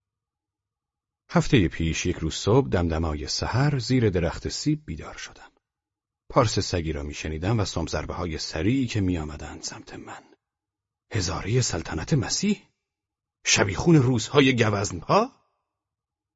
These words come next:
چشمام را باز کردم و دیدم گوزنی صاف دارد میتازد سمت من.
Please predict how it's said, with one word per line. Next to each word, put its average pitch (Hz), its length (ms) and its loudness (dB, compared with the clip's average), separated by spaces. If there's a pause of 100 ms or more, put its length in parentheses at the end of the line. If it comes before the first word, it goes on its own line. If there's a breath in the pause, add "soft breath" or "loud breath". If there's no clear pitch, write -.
(720)
چشمام 110 480 -2
را 90 80 -4
باز 76 380 -6
کردم 78 320 -10
و 78 80 -10
دیدم 90 240 -6
گوزنی 95 480 -4
صاف - 380 0
دارد 104 280 -2
میتازد 95 360 -8
سمت - 320 -8
من. 92 340 -6